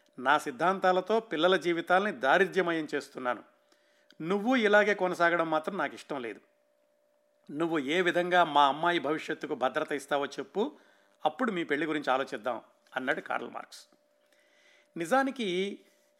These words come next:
ఈ కార్ల్ మార్క్స్ పిల్లలు ఎవరు, ఈ జెన్నీ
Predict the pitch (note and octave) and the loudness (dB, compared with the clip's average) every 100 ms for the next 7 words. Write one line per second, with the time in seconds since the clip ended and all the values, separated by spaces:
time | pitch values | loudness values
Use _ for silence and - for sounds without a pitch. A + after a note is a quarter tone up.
0 | F#3 F#3+ F#3+ - G#3+ A#3+ G#3 G#3 A3 A3 | -6 -6 -4 -2 0 -2 2 2 2 -4
1 | - _ _ _ F3+ G#3 D#3+ - - F3 | -18 _ _ _ 4 4 4 -4 -6 -2
2 | E3 F3 E3+ D3+ B2 E3 F#3+ | 0 2 0 -2 -4 -2 -2